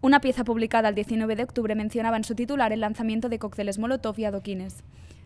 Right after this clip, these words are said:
El diario británico The Guardian también se centró en el carácter violento de las manifestaciones. Además, The Guardian también hizo muchos paralelismos entre el procés y el Brexit, al ser uno de los periódicos más leídos del Reino Unido.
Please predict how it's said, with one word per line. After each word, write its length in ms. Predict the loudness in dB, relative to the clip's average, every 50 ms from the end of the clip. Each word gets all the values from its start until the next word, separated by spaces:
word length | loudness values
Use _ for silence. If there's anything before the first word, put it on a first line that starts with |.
| -18 -10 -6
El 120 | -2 2
diario 240 | 6 6 8 8 6
británico 420 | 4 2 2 2 0 2 0 -2
The 120 | -2 0 2
Guardian 400 | 2 0 2 0 -2 -2 -2 -2
también 260 | -2 -2 0 -2 -2
se 80 | -4
centró 300 | -4 -2 -2 -2 -2 -2
en 60 | -2 -2
el 60 | -2
carácter 380 | -2 -2 -2 -2 -4 -4 -2
violento 340 | -2 -2 -2 -2 -2 -4 -2 -2
de 60 | 0
las 140 | 0 0 -2
manifestaciones. 880 | -2 -4 -4 -6 -6 -6 -6 -6 -4 -4 -4 -4 -4 -8 -10 -12 -14 -16 -18 -20 -20 -20 -20 -20 -20 -18 -10 -4
Además, 420 | -2 2 4 6 6 4 4 4
The 80 | 0 2
Guardian 380 | 4 4 4 4 2 0 0 0
también 260 | 0 2 2 2 2
hizo 180 | 2 0 0
muchos 280 | -2 -2 -2 -4 -4 -4
paralelismos 640 | -2 -2 0 0 0 0 -2 -2 -2 -2 -4 -2 -2
entre 200 | -4 -2 -2 -4
el 60 | -4
procés 400 | -4 -4 -4 -2 -2 -2 -2 -2
y 60 | -2
el 80 | -4 -2
Brexit, 440 | -2 -4 -4 -4 -6 -10 -8 -8 -8
al 120 | -6 -2
ser 140 | 0 0 0
uno 120 | 0 0
de 80 | 0 -2
los 140 | -2 -4 -4
periódicos 500 | -4 -4 -2 -4 -4 -6 -6 -6 -6 -6
más 160 | -6 -6 -4
leídos 320 | -4 -4 -4 -4 -6 -4
del 140 | -4 -4 -4
Reino 260 | -4 -4 -4 -4 -4
Unido. 320 | -4 -4 -4 -4 -6 -8